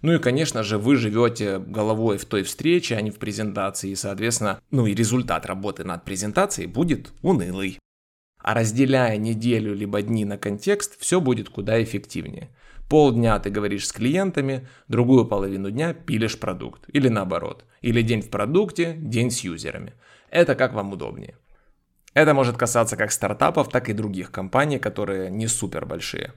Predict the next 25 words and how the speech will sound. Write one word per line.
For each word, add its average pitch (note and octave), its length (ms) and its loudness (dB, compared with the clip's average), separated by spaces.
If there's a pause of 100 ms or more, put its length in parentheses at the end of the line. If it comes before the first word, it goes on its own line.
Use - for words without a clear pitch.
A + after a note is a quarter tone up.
Но A2 100 -2
даже G#2+ 300 0
в - 80 -14
Твиттере A2 400 0
так F2 180 -10
делают, A#2 400 -2
так F2 140 -12
что... - 400 -16 (760)
И D3 120 0
напоследок, - 640 -2 (180)
надо B2 340 4
быть G#2+ 200 -2
быстрым. G2 560 -10 (180)
Быстро A#2+ 480 2
сделать, B2 480 0
быстро A2 480 -4
изменить F#2+ 460 -8
направление F2+ 580 -8
работы, C3 600 -2
быстро G#2 460 -8
поменять F#2 500 -8
вектор - 300 -10
проекта, B2+ 420 -2
если C3+ 240 -2
надо, A#2+ 460 0